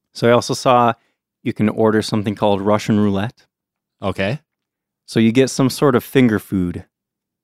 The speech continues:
Speaker 1: and there's, like, one piece for each person in your party.
Speaker 2: Yeah.
Speaker 1: But one of those pieces is filled with wasabi.
Speaker 2: Oh, that
Speaker 1: <laughs>
Speaker 2: sounds awesome. That's so fun.
Speaker 1: Yeah. So if you get the wasabi one, you're dead.
Speaker 2: <laughs>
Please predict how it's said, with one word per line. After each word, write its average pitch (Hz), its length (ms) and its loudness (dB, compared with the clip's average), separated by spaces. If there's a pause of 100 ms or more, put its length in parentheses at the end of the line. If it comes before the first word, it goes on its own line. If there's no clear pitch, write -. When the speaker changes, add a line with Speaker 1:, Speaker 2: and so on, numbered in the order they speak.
(120)
Speaker 1:
and 104 100 -4
there's, 101 180 0
like, 104 180 0
one 110 180 2
piece - 280 -4
for - 140 -6
each 101 220 -4
person 101 400 -2
in 101 80 -2
your 92 80 -4
party. 107 420 -2 (100)
Speaker 2:
Yeah. 98 340 -4 (380)
Speaker 1:
But 107 120 -6
one 120 260 2
of 147 80 2
those 113 160 2
pieces 104 540 -4
is 113 160 -8
filled 110 280 -2
with 104 200 -4
wasabi. 98 540 -4 (360)
Speaker 2:
Oh, 87 800 0
that 113 200 0
Speaker 1:
<laughs> - 0 -
Speaker 2:
sounds 175 340 2 (160)
awesome. 202 840 2
That's 180 200 2
so 220 160 0
fun. 196 420 0
Speaker 1:
Yeah. 131 280 0 (360)
So 131 180 2
if 127 120 2
you 160 140 4
get 151 240 2
the 156 80 4
wasabi 135 520 4
one, 95 420 2 (500)
you're 117 160 2
dead. 98 360 0 (480)
Speaker 2:
<laughs> 120 300 -4